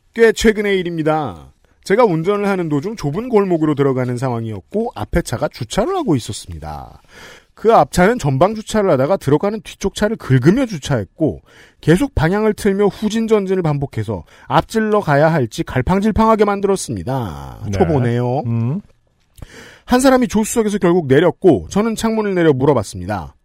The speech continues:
Speaker 1: "천천히 해도 된다. 주차해라."
Speaker 2: 음.
Speaker 1: 이런 말을 해주는 너그러운 사람들이 있죠.
Speaker 2: 네.
Speaker 1: 그런데 그 사람은 내가 한 말이 비꼬는 건 줄 알았는지 혹은 듣지도 않았는지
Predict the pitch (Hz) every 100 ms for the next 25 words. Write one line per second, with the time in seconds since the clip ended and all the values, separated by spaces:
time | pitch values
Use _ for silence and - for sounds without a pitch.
0 | _ _ _ _ - 226 233 233 226 214
1 | 190 170 165 170 156 - 139 160 131 143
2 | 104 71 _ 120 123 104 85 80 76 202
3 | 208 202 202 190 180 175 151 143 139 123
4 | 107 87 71 - - _ 98 87 110 226
5 | _ _ _ _ - 370 - 120 180 294
6 | 92 67 _ _ _ _ 143 190 202 196
7 | 156 123 - 117 123 127 165 190 202 170
8 | 175 170 160 160 160 180 - - 143 175
9 | 139 135 123 165 107